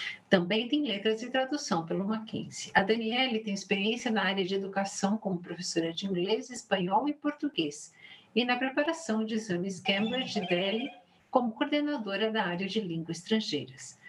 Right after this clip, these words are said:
Ela já atuou no ensino fundamental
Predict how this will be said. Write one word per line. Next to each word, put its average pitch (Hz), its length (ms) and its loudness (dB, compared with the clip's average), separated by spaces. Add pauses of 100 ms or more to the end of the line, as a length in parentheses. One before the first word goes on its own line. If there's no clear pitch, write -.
(260)
Ela 190 240 4
já 226 320 2
atuou 196 420 0
no 196 140 -2
ensino 175 500 -2 (220)
fundamental 170 880 0